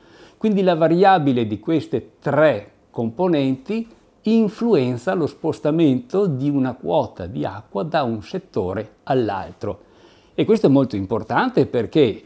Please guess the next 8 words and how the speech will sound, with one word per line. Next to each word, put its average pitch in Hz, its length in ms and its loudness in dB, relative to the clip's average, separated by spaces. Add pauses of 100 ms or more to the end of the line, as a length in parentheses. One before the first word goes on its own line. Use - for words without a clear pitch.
(280)
l'equilibrio 139 520 0
del 190 180 4
corpo 135 460 0
si - 160 -4
basa 123 300 0
proprio 156 340 -2
su - 180 -4
una 117 240 -2